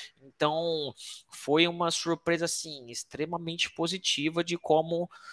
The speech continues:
é, o M B R conseguiu criar esse vínculo com o torcedor, né? Porque antes eu tinha a sensação que, tipo assim, ah, o torcedor brasileiro de esportes,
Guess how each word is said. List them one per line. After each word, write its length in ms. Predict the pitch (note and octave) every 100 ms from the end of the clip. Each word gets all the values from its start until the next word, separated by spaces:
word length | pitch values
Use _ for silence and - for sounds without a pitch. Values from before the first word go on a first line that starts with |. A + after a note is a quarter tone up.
| - _
é, 540 | - D3 D3 C#3 C#3 C#3
o 80 | D3
M 120 | C#3
B 120 | D3 C#3+
R 140 | E3
conseguiu 560 | - D#3+ - E3+ D3 F#3
criar 280 | - E3 D3+
esse 260 | - F3+
vínculo 640 | D#3 - B2 D3 D#3 C3+ C3
com 220 | C#3 C3+
o 40 |
torcedor, 640 | - C3 C3+ - B2+ A2+ G#2+
né? 80 | A2
Porque 140 | C3
antes 160 | C#3+ D#3+
eu 60 |
tinha 160 | - D#3+
a 40 |
sensação 440 | - D3+ D3 D#3 D#3+
que, 80 |
tipo 180 | - -
assim, 340 | D#3+ - C3 - - - _ _ _
ah, 240 | C#3+ C#3+ - - -
o 100 | C3
torcedor 580 | - D#3 D#3 D#3 D3+ D3+
brasileiro 800 | C#3+ C#3 A#2+ A2 C3 F3+ B2 G#2 _ _
de 200 | - A2+ A2+
esportes, 640 | - - D#3+ D3 -